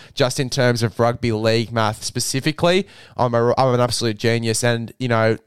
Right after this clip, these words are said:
genius play plays off. When you got a guy like Nico Thicko Sicko Hines in the captain spot in N R L Supercoach,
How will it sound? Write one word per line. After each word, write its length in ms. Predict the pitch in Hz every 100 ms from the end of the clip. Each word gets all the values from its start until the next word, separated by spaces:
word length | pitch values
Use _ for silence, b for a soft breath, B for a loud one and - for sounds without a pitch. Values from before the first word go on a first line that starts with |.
| -
genius 640 | 131 135 139 139 117 - - B B B
play 380 | - 143 135 127
plays 400 | - 131 127 127
off. 340 | 127 107 127 _ _ _ _ _ _ _ -
When 100 | 127
you 60 |
got 140 | 131 147
a 60 |
guy 140 | 139 135
like 200 | 139 127
Nico 220 | 139 143
Thicko 340 | 135 139 131 113
Sicko 480 | - 147 135 123 113
Hines 640 | 120 131 131 117 117 139 -
in 160 | 131 127
the 80 |
captain 460 | 117 - 120 - 113
spot 340 | - - 113
in 140 | 110 104
N 100 | 110
R 140 | 113
L 80 | 101
Supercoach, 680 | 107 110 107 117 110 107